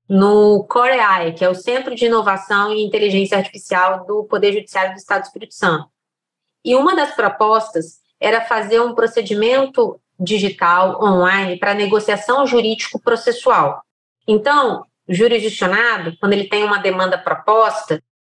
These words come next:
ele poderia acessar uma ferramenta online e nessa ferramenta ele teria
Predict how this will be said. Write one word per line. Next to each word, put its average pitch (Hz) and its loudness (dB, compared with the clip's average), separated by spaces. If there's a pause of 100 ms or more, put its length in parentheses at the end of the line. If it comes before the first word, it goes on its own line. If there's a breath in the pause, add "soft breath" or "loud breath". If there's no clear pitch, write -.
(100)
ele 233 2
poderia 233 2
acessar 247 0
uma 262 0
ferramenta 190 -2
online 160 0 (240)
e 247 2
nessa 330 2
ferramenta 240 0
ele 233 -2
teria 226 0